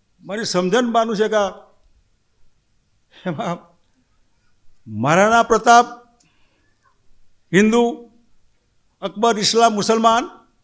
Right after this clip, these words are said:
લડ્યું કોણ? અકબરનો સેનાપતિ મુસલમાન ને, અરે, મહારાણા પ્રતાપના સેનાપતિ મુસલમાન ને, અકબરના સેનાપતિ ક્યાંથી આવ્યા હતા?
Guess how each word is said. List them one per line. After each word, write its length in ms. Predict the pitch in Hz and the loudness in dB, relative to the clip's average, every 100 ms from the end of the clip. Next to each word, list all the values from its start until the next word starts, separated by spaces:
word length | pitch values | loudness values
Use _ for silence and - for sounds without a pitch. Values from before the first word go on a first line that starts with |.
| _ _ _ _ _ _ _ _ _ _ - | _ _ _ _ _ _ _ _ _ _ -2
લડ્યું 360 | 147 180 277 302 | 2 4 4 6
કોણ? 360 | 302 269 170 - - _ _ _ _ - - _ _ _ _ _ - - - _ _ _ _ _ _ _ _ _ _ _ _ _ | 8 8 4 -8 -20 _ _ _ _ -20 -20 _ _ _ _ _ -20 -20 -20 _ _ _ _ _ _ _ _ _ _ _ _ _
અકબરનો 460 | 147 151 180 180 196 | -18 -10 -8 -6 -4
સેનાપતિ 540 | - 180 190 190 190 | -4 -2 -2 -4 -4
મુસલમાન 640 | 185 185 202 196 202 196 | -4 -4 -4 -2 0 0
ને, 280 | 175 131 120 123 _ _ _ _ _ _ - | -2 -6 -10 -18 _ _ _ _ _ _ -10
અરે, 340 | 156 143 - | -8 -8 -10
મહારાણા 360 | 127 143 175 185 | -8 -4 -2 -2
પ્રતાપના 460 | 185 - 190 190 185 | -2 -2 -2 -2 -6
સેનાપતિ 500 | 185 190 185 190 196 | -4 -6 -6 -8 -8
મુસલમાન 540 | 185 202 202 214 101 | -8 -10 -10 -14 -16
ને, 140 | - _ _ _ _ _ _ _ _ _ _ - | -18 _ _ _ _ _ _ _ _ _ _ -18
અકબરના 420 | 156 180 196 196 | -12 -6 -4 -2
સેનાપતિ 540 | 196 196 196 110 107 - - _ _ _ _ _ _ _ _ _ _ _ _ _ _ _ - | -4 -4 -8 -12 -12 -14 -18 _ _ _ _ _ _ _ _ _ _ _ _ _ _ _ -10
ક્યાંથી 280 | 170 202 | -6 -4
આવ્યા 200 | 214 185 | -6 -6
હતા? 260 | 95 107 | -10 -14